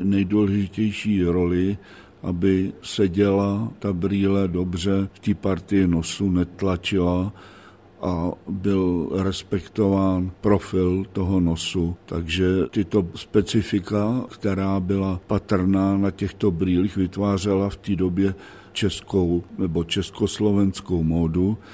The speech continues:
a v současné době tu českou módu snad se podaří vytvořit panu Vicenovi v Praze. Jsou dokonce i takové představy, že ta partie nosu by byla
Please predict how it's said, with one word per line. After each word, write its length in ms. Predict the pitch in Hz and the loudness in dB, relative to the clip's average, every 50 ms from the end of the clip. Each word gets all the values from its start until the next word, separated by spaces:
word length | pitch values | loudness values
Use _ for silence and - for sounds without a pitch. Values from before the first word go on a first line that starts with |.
| - - - - - | -20 -20 -20 -20 -14
a 100 | - - | -12 -10
v 80 | - - | -10 -8
současné 720 | - - - 107 95 92 - 113 113 104 - - - 113 107 | -6 0 2 2 2 2 2 2 2 0 0 2 4 4 6
době 440 | 95 101 95 90 98 101 101 98 101 | 6 4 2 4 4 4 4 4 2
tu 180 | 101 - 98 | 0 -4 -8
českou 520 | 85 - - 95 - - - - 104 101 95 | -8 -6 -6 -8 -8 -8 -6 -2 0 2 4
módu 420 | 95 95 95 95 95 87 101 95 | 4 4 4 4 2 2 0 -2
snad 420 | - - - 90 90 92 101 101 | -2 -2 -2 2 2 2 2 2
se 160 | - - 113 98 | 0 0 0 0
podaří 520 | 85 - 101 85 95 104 104 98 104 98 | 2 0 0 2 2 0 0 0 -2 -2
vytvořit 500 | 87 90 90 92 - 98 98 92 98 - | -2 -2 -4 -2 -2 -2 -2 -2 -2 -6
panu 420 | - - 95 95 92 90 92 98 - - - | -4 -4 -2 0 2 2 0 0 -2 -6 -4
Vicenovi 720 | - 98 101 - - - 107 95 95 95 92 95 92 85 | 0 0 0 0 2 2 4 6 6 6 4 4 2 2
v 120 | 82 - - | 0 -2 -6
Praze. 720 | - - 101 98 101 101 90 80 95 98 95 95 98 98 - - - - - - | -2 0 2 4 4 4 2 4 4 4 4 4 2 -2 -4 -10 -20 -20 -20 -18
Jsou 240 | - - - 98 98 | -8 0 2 4 4
dokonce 580 | 92 101 98 90 - 107 101 98 - - 110 78 | 4 4 2 2 0 0 0 0 2 0 2 2
i 60 | 95 | 0
takové 640 | - 101 92 87 - - 104 98 98 98 98 98 | 0 -4 -8 -6 0 2 4 4 6 4 4 2
představy, 840 | 90 85 - - 101 90 - - - - 98 95 98 101 101 98 98 - - - | 0 -2 -2 -2 -2 -2 -2 -6 -4 0 0 2 4 4 2 2 0 -4 -6 -8
že 580 | 101 80 82 95 95 98 95 92 92 95 90 - - | -6 -4 0 2 2 2 2 2 0 -2 -4 -6 -6
ta 120 | - 95 90 | -6 -6 -6
partie 840 | 87 - 98 98 85 78 - - 101 98 92 90 87 87 92 95 - - - - | -4 -2 -2 -2 -2 -2 -6 -2 0 2 4 4 2 0 -2 -4 -8 -10 -6 -2
nosu 640 | 98 98 95 90 - - - - 98 95 101 104 101 - - | 0 2 2 0 0 -4 -2 0 2 2 2 2 -2 -6 -10
by 160 | - 92 98 | -4 -2 -2
byla 560 | 92 85 101 101 98 101 98 98 95 92 95 | 2 4 4 4 4 4 4 2 0 0 -2